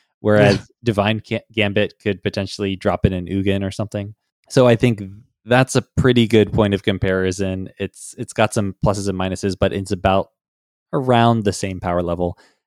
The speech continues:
Speaker 1: And that only sees play in eight hundred and twelve decks on E D H rec. I think what's going on is, like, at that price point for this type of effect, I think most people are maybe just saying, like, "Well, why don't I just play O-Ring?"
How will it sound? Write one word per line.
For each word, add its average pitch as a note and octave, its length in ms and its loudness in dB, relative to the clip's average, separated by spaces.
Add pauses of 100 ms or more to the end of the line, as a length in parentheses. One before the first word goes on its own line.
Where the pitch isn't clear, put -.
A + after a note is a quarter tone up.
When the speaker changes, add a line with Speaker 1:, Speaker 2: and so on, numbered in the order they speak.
(140)
Speaker 1:
And G#2 120 0
that A#2+ 140 6
only A#2 260 4
sees G#2+ 280 -2
play G2 380 2
in F#2+ 360 -6
eight G#2+ 140 -2
hundred G#2 300 0
and F#2+ 100 -4
twelve G2 460 2
decks - 340 -2
on F2+ 160 -8
E F2+ 120 -10
D F#2 180 -6
H F#2+ 180 -4
rec. C#3 320 -2 (580)
I G2+ 120 0 (260)
think B2+ 300 0 (460)
what's G#2+ 220 -2
going G#2+ 320 2
on G2 240 0
is, F#2+ 220 -2
like, F#2 260 -4 (220)
at A#2+ 320 2 (160)
that G#2+ 440 0
price G#2 260 2
point G#2 480 -2
for A2 280 4
this G2+ 220 2
type - 240 0
of F#2+ 120 0
effect, G2 500 -2 (180)
I G2+ 80 0
think A#2 320 -2 (360)
most G#2 340 2
people G#2 300 2
are G2 100 2
maybe F#2 340 0
just F#2 460 -4 (460)
saying, G2 300 -2
like, F#2+ 180 -6
"Well, C3 340 4
why A#2 120 6
don't A2+ 140 -2
I G#2 80 0
just G2 240 -4
play F2+ 200 -2
O-Ring?" F2 480 -8